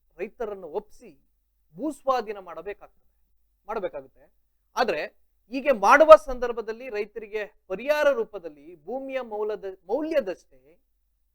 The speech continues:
ಹಣವನ್ನ ಅಥವಾ ಹಣಕ್ಕೆ ಬದಲಾಗಿ ಲೇಔಟ್ ಮಾ-, ಮಾಡುವಾಗ ಅಭಿವೃದ್ಧಿಪಡಿಸಿದ ಒಂದಿಷ್ಟು ನಿವೇಶನಗಳನ್ನ, ಅಂದ್ರೆ ಆ ಲೇಔಟ್ ಮಾಡುವಂತ ಸಂದರ್ಭಗಳಲ್ಲಿ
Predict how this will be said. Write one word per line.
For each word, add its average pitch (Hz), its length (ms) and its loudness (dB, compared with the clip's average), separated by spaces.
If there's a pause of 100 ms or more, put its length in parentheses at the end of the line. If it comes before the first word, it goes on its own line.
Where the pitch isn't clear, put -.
(340)
ಹಣವನ್ನ 240 500 -2 (340)
ಅಥವಾ 151 300 -6
ಹಣಕ್ಕೆ 262 580 -8
ಬದಲಾಗಿ 202 760 -2 (640)
ಲೇಔಟ್ 262 500 6
ಮಾ-, 220 360 -10 (380)
ಮಾಡುವಾಗ 214 380 0
ಅಭಿವೃದ್ಧಿಪಡಿಸಿದ 202 880 -6
ಒಂದಿಷ್ಟು 240 580 -10
ನಿವೇಶನಗಳನ್ನ, 180 760 -10 (460)
ಅಂದ್ರೆ 175 160 -6
ಆ 170 120 0
ಲೇಔಟ್ 208 360 -4
ಮಾಡುವಂತ 190 400 -8
ಸಂದರ್ಭಗಳಲ್ಲಿ 160 840 -20